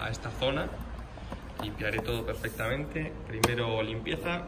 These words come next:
luego pulimento y va a quedar nuevo. Entonces tengo previsto retirar los, los puños y limpieza profesional. Todo a lo largo, quitando esta goma. Y lo que os comentaba del paragolpes, que lo tendremos que anclar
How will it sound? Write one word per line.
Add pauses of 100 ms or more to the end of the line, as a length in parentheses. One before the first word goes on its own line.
luego
pulimento (640)
y
va
a
quedar
nuevo.
Entonces
tengo
previsto (160)
retirar
los, (760)
los
puños (180)
y
limpieza
profesional. (1160)
Todo
a
lo
largo,
quitando
esta
goma. (920)
Y (220)
lo
que
os
comentaba (480)
del
paragolpes,
que
lo
tendremos
que
anclar